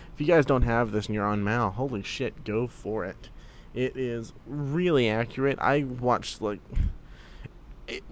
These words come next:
what it reminded me of is the same thing I did whenever I was first getting into anime, where it's like every single episode of every show was just, like, blowing my mind,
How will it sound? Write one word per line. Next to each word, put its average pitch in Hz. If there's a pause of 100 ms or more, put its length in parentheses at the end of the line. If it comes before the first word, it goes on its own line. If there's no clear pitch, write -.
(260)
what 196
it 190
reminded 160
me 127
of 117
is 113
the 120
same 165
thing 139
I 113
did 113
whenever 110
I 104
was 104
first -
getting 107
into 101
anime, - (400)
where 123
it's 120
like 110
every 113
single 104
episode 104
of 98
every 107
show 107
was 101
just, 110
like, 110
blowing 113
my 104
mind, 104